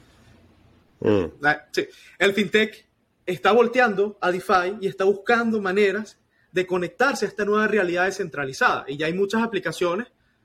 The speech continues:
Speaker 2: que nos permiten, que son centralizadas fintech, es decir, este, startups que ofrecen servicios de primera,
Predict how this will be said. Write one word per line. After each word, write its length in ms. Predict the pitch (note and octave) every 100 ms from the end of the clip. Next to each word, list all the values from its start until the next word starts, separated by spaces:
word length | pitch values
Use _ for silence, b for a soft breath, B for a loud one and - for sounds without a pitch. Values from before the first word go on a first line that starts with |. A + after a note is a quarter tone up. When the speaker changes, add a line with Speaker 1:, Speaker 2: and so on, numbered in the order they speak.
| _ -
Speaker 2:
que 120 | F3+
nos 140 | F3
permiten, 640 | F3 E3 F3 F3+ G3 A3
que 160 | - F#3
son 360 | F#3+ F3 G3+ -
centralizadas 760 | G3+ F3 E3 D3 D3 E3+ F#3 F#3
fintech, 480 | D3+ F3+ F3+ - -
es 140 | D#3
decir, 220 | F3 C#3+ _ B B - -
este, 460 | C3+ - A#2+ G#2+ -
startups 640 | F#3+ G3+ C4 B3+ - - -
que 80 |
ofrecen 280 | D#3+ E3 G3
servicios 340 | G3 E3 F3 F#3+
de 100 | F#3
primera, 500 | D3+ E3+ G#3 C4+